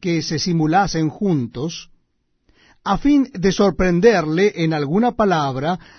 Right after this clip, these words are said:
para entregarle al poder y autoridad del gobernador.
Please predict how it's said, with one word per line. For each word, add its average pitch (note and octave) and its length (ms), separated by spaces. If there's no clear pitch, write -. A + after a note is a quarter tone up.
para F3 300
entregarle G3 880
al D3+ 300
poder F#3+ 400
y G3 100
autoridad D#3+ 580
del D3+ 180
gobernador. D#3 720